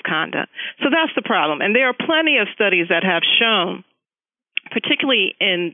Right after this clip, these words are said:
the context of law enforcement using violence, that they are more prone to use deadly force mistakenly when the suspect is black as opposed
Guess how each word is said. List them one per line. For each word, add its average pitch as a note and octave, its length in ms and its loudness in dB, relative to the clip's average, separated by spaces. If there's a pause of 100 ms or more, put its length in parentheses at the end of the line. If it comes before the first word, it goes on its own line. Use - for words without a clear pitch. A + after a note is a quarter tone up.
(140)
the F3+ 80 0
context G3+ 520 -2
of E3 120 -4
law F3+ 480 -2
enforcement F3 800 -4
using E3+ 480 -4
violence, D#3+ 580 -4 (520)
that F3+ 160 -2
they G#3 120 2
are F#3 80 0
more A#3 320 0
prone F#3+ 440 -2 (100)
to F3 400 -4 (200)
use F#3+ 580 -2 (360)
deadly G#3 540 0 (160)
force E3 340 -2 (220)
mistakenly F#3 1200 -2 (600)
when F3+ 320 -2
the F3 120 0 (120)
suspect F3+ 680 -4
is D#3+ 140 -4 (100)
black D#3 460 -4
as D#3 180 -4
opposed - 420 -6